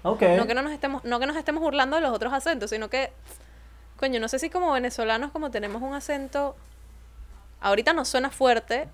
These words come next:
Speaker 2: pero es como un poquito más neutro.
Speaker 1: Sí.
Speaker 2: Entonces cualquier cosa que tipo argentinos, mexicanos,
Speaker 1: Mexicanos.
Speaker 2: es súper divertido
Speaker 1: Ok.
Speaker 2: hacerlo.
Speaker 1: Sin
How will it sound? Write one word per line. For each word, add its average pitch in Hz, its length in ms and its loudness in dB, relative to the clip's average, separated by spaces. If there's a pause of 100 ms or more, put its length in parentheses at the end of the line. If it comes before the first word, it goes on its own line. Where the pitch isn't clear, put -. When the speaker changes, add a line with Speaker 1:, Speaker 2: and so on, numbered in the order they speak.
(100)
Speaker 2:
pero 233 460 2 (440)
es 269 120 -2
como 349 140 2
un 311 40 2
poquito 262 300 2
más 285 160 0
neutro. 247 560 0
Speaker 1:
Sí. - 60 2
Speaker 2:
Entonces 240 260 0
cualquier 302 340 4
cosa 339 260 4
que 330 100 4
tipo 254 320 2
argentinos, 233 720 4 (300)
mexicanos, 285 680 6
Speaker 1:
Mexicanos. 233 400 4 (640)
Speaker 2:
es 254 180 8
súper 330 380 6
divertido 247 600 10
Speaker 1:
Ok. 208 40 6
Speaker 2:
hacerlo. 247 880 4
Speaker 1:
Sin 180 440 6